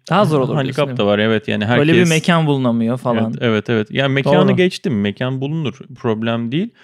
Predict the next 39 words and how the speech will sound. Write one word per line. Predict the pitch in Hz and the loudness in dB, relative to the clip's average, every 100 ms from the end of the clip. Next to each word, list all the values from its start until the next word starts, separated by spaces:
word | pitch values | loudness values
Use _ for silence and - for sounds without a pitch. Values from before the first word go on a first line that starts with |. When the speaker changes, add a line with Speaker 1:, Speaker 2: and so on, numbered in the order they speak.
| - - _ _ | -20 -20 _ _
Speaker 2:
Ama | - 156 151 | -4 0 0
o | 131 | 0
kadar | 185 175 131 | 0 0 -2
kişinin | 131 - 120 | -4 -6 -6
aynı | 117 135 135 127 | -2 -2 0 -2
anda | 117 113 | -2 -4
ses | - 135 | -4 -4
çıkarması, | - - 110 110 107 - 107 107 - | -6 -4 -2 0 -4 -4 -6 -6 -2
eş | 160 | -2
zamanlı | - 135 123 120 117 117 | -2 0 2 2 2 0
projeye | 117 - 117 107 113 | -2 -2 -2 -2 -2
müdahale | 110 110 117 117 123 | -2 -4 -2 -2 -2
etmesi | 117 120 110 - 190 - | -4 -6 -8 -6 -8 -6
o | 135 | -6
zaman | 135 127 117 | -2 0 0
aslında | 110 - 135 | -2 -4 -6
belki | 120 127 | -6 -6
de | 147 | -4
olamayacak | 131 117 101 104 - | -2 -2 -2 -6 -8
bir | 113 | -12
şeydi. | 107 104 151 175 131 | -10 -8 -8 -10 -10
Bu | |
kadar | 135 117 113 | -4 -2 -2
kalabalık | - 117 117 120 113 | -2 -2 0 -2 -2
olmayı | 107 110 135 | -4 -4 -6
sağlayan | - 120 113 107 | -4 -4 -2 -4
şey | 101 135 | -6 -4
aslında | 104 - 117 139 | -4 -4 -8 -4
uzaktan | 120 113 - 113 101 - | -2 -2 -2 -4 -6 -6
çalışmak. | 113 95 - 104 - | -6 -6 -6 -8 -4
Yani | 107 104 104 | -2 -2 -4
üç | 131 123 131 | -6 -2 0
beş | 117 | -2
kişi | - - 113 | -4 -8 -6
bir | |
şeyler | - 107 104 104 - - | -2 -2 0 -2 -6 -6
yaptıktan | 123 110 127 131 113 | -4 -4 -4 -2 -2
sonra | - 135 135 | -2 -6 -4
diğer | 117 113 113 120 | 0 0 0 -4